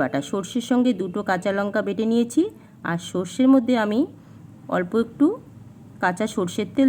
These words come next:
দিয়েছিলাম, সেটাকে দিয়ে দিলাম। তারপর অল্প একটু ওই বাটিতে জল নিয়ে দিয়ে দিলাম। এবার একটু নেড়েচেড়ে নেব। সর্ষেগুলো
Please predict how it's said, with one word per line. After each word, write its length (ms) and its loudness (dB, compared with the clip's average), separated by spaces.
দিয়েছিলাম, 420 0
সেটাকে 420 -4
দিয়ে 160 -2
দিলাম। 260 0
তারপর 260 -2
অল্প 140 -2
একটু 180 -6
ওই 140 -2
বাটিতে 280 -4
জল 160 2
নিয়ে 200 -2
দিয়ে 180 -4
দিলাম। 200 2
এবার 160 2
একটু 160 -10
নেড়েচেড়ে 480 -2
নেব। 120 0
সর্ষেগুলো 480 -2